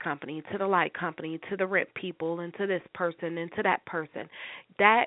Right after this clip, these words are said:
is not energetically serving my highest good. Family, listen to me when I say this, okay? Because this is something, this is how I was able to ga-, gather the concept. I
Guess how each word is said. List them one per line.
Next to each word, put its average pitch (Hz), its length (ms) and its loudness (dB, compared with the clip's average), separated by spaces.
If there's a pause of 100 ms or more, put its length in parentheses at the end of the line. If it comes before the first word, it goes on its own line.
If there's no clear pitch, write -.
is 196 240 2
not 185 480 2 (120)
energetically 175 840 -2
serving 180 320 4
my 160 160 0
highest 156 420 -2
good. 151 360 -2 (800)
Family, 233 300 6
listen 226 360 -2
to 180 80 -2
me 160 120 -6
when 160 140 -4
I 156 160 -4
say 170 160 -2
this, - 160 -8 (100)
okay? 185 360 0 (260)
Because 220 220 4
this 269 180 2
is 247 100 -2
something, 190 400 2 (120)
this 254 180 8
is 240 100 -6
how - 340 -2
I 190 180 2
was 196 160 -4
able 165 220 0
to 156 60 -4
ga-, 160 200 -2 (140)
gather 165 320 6
the 156 80 -6
concept. - 640 -4 (300)
I 285 100 4